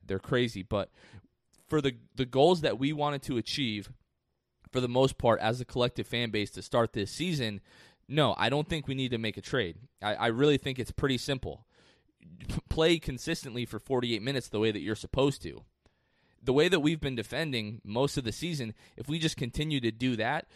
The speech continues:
eventually the offense is, the shots are going to fall. We haven't been getting bad looks, but the offense, like, yes, it needs to catch up, but I, I, I don't think the offense is the problem.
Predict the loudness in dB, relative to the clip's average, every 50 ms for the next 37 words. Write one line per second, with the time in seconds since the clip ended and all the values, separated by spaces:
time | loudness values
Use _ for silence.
0 | -20 _ -8 -2 0 0 0 0 -2 -4 -2 -2 -2 2 2 2 2 2 0 -6
1 | -6 -6 -6 -10 -10 -10 _ -4 -4 -2 0 0 0 0 -2 -4 -6 -4 -2 -4
2 | -2 -4 -4 -6 -2 0 0 2 0 0 -4 -12 _ _ _ _ _ -6 -2 0
3 | 0 0 0 0 -2 -2 -2 0 0 0 0 0 -2 -6 -4 -2 0 0 0 0
4 | -2 -2 -2 -2 -4 -10 -14 -14 -14 -16 _ _ _ _ _ _ _ _ _ _
5 | _ _ -4 -2 -2 -4 -4 2 4 4 4 4 2 -2 -4 -4 -6 -8 -14 -20
6 | _ _ -8 -8 -8 -8 _ _ _ _ _ -2 2 4 4 4 2 0 0 0
7 | 0 0 0 0 0 -2 0 -2 -4 -2 0 0 0 0 0 0 -2 -2 -2 -4
8 | -8 -8 -8 -10 _ _ _ _ -6 -4 -2 -2 -2 -4 -4 -4 -2 0 0 0
9 | -2 -2 -4 -8 -8 -6 -2 0 0 0 0 0 -4 -10 -10 -10 -14 -16 -16 -14
10 | -8 -6 -4 -4 -6 -8 -14 -20